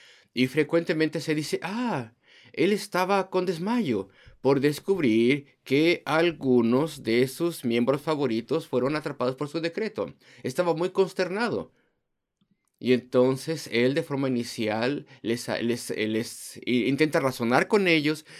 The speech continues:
pero después tiene que preservar su honor y entonces los ejecuta.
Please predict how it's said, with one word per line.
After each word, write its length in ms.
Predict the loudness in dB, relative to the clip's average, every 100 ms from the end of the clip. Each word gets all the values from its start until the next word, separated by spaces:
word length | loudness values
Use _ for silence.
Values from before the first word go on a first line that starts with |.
| -4
pero 180 | 4 6
después 320 | 6 4 0
tiene 220 | 2 -2
que 80 | 0
preservar 560 | -2 -2 -2 2 2 0
su 380 | -2 0 2 4
honor 480 | 2 4 4 4 2 -4
y 80 | 0
entonces 440 | 2 2 0 0
los 180 | -2 -2
ejecuta. 640 | -6 -6 0 0 0 -6